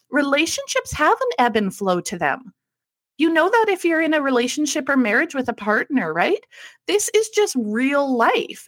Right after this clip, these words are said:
And we are humans chock full of real emotion.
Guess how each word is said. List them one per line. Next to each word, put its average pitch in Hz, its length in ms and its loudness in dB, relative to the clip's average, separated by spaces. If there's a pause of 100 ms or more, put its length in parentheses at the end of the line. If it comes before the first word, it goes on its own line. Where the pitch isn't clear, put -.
And 262 380 2
we 277 140 -2
are 330 100 -2
humans 269 600 -4
chock - 340 -2
full 269 260 0
of 311 100 0
real 233 600 2
emotion. 247 680 0